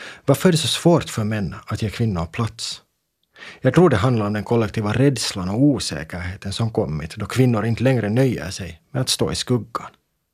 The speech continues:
Då det inte längre går med på att definieras utifrån män och då idrottsvärldens patriarkala strukturer sakta men säkert monteras ner.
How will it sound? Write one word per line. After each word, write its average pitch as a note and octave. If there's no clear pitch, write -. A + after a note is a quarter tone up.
Då C#3
det C3+
inte A#2
längre B2
går A2
med A2+
på A2
att G#2+
definieras A#2
utifrån G#2+
män A#2
och D3+
då E3+
idrottsvärldens G2+
patriarkala G#2
strukturer E2+
sakta -
men F2
säkert -
monteras -
ner. A2